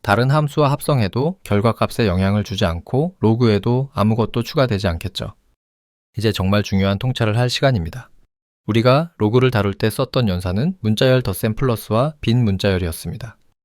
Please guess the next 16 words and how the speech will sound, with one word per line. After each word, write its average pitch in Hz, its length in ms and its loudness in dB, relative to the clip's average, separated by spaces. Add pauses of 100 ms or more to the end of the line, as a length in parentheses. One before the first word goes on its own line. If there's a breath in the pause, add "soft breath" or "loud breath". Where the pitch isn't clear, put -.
(340)
이것은 101 260 0
정확히 104 680 -2
문자열 123 480 2
모노이드의 95 720 -2
맵 101 240 0
어펜드와 110 600 0
엠엠티에 95 500 -2
해당합니다. 113 600 -4 (580)
그 - 100 0
말은 98 380 2 (160)
굳이 131 540 -2
로그가 120 580 2
문자열일 120 480 2
필요가 131 340 0
없다는 101 360 0
뜻입니다. 101 460 -6